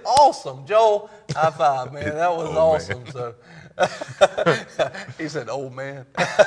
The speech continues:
Speaker 1: <laughs> He's laughing.
Speaker 2: We love you, Joel.
Speaker 1: Man, that was so good. It was so good. And so anyway, we love y'all. Have a great day. We will see you next week.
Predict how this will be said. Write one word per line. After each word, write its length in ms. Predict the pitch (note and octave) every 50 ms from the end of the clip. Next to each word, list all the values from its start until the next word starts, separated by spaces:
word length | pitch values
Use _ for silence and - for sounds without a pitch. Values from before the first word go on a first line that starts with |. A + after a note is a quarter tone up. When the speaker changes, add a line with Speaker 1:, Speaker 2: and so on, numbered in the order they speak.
| - -
Speaker 1:
<laughs> 520 | - - - - - - - - - -
He's 160 | - C#3 B2
laughing. 280 | C3 B2+ C#3 D3 C#3+ B2
Speaker 2:
We 80 | B2+ B2+
love 240 | B2 B2 A2+ G#2
you, 100 | G2 G2
Joel. 340 | E2 B2 - - F2 E2 - - B2+
Speaker 1:
Man, 300 | C#3+ D#3+ D#3+ D#3+ D#3 D#3
that 220 | E3+ F#3+ G#3+ G#3 F#3
was 160 | E3 D3+ -
so 260 | - - E3 E3+ F3+
good. 520 | F3 D#3 E3 F#3 G3 A3 G3+ D3+ B2 A#2 - -
It 160 | F#3+ G3+ G3
was 300 | G3+ G#3+ G#3+ G3+ - -
so 460 | - - G#3 F#3+ G3+ A3 A3+ A3+ A3+
good. 500 | F#3+ F#3 A3+ A#3+ B3 A3+ E3+ C3+ A2 G#2 G2 - _ - - - _ _
And 280 | - B2+ B2+ C3 B2+ A#2+
so 320 | - - C3 C3 C3 B2+
anyway, 500 | C3 D3 E3 D#3+ D#3 C#3+ C#3 B2+ A#2 A2+ - _ _ _ _ - _ -
we 160 | E3+ F#3+ G3+
love 300 | G3 G3 G3 G3 G3 F#3+
y'all. 260 | F#3+ F#3+ F#3+ F#3+ F#3+
Have 280 | F#3+ F#3 F#3 G3 F#3+ F3+
a 60 | F3
great 320 | D#3+ D#3+ F3+ F3+ F#3 F3+ F3+
day. 400 | F3+ E3+ F3 F3 E3+ F3 F3+ D#3 D3
We 180 | D3 D#3+ E3+
will 180 | F3 E3+ E3 D#3+
see 300 | D#3+ - E3+ E3+ E3+ E3
you 120 | E3 D#3
next 360 | D#3 D#3 D#3+ D#3+ - - - -
week. 340 | D3+ D3+ D#3 D#3 D3+ D3+